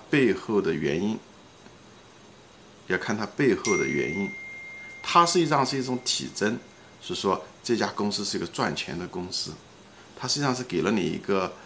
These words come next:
呃，线索，讲白了是这个意思，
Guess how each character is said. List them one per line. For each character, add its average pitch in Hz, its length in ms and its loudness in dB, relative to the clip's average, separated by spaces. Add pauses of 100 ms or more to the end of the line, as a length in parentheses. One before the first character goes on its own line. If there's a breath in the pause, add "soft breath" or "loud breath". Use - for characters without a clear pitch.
(460 loud breath)
呃， 85 600 0 (220)
线 226 380 8
索， - 160 0 (840)
讲 60 240 0
白 62 140 0
了 67 120 -2
是 - 120 -6
这 - 100 -10
个 - 80 -6
意 76 80 -4
思， - 160 -10